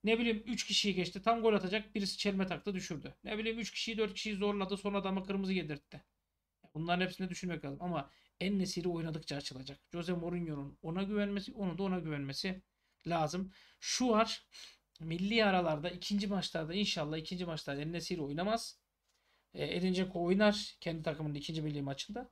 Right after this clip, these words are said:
O yüzden de der ki Mourinho da, "Ulan sen yoruldun, oynatayım." der. Oynaya oynaya kendine gelecek. Bu arada Jose Mourinho demişken, Jose Mourinho'nun aklı da fikri de Fenerbahçe'de.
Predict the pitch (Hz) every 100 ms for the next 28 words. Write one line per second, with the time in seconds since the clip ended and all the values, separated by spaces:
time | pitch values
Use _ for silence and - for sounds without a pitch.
0 | _ _ _ _ - 214 185 175 160 160
1 | - - 196 190 165 170 165 160 156 143
2 | 151 185 180 165 185 180 175 175 180 202
3 | 208 - _ _ 156 156 151 - 139 143
4 | - _ 151 151 160 160 147 139 135 135
5 | 131 131 139 135 - - - _ _ _
6 | _ _ _ _ _ _ _ - - -
7 | 170 220 220 214 226 226 233 233 220 214
8 | - 165 190 202 190 196 180 156 143 175
9 | 175 - 180 156 139 - - 156 165 -
10 | 156 139 135 - 135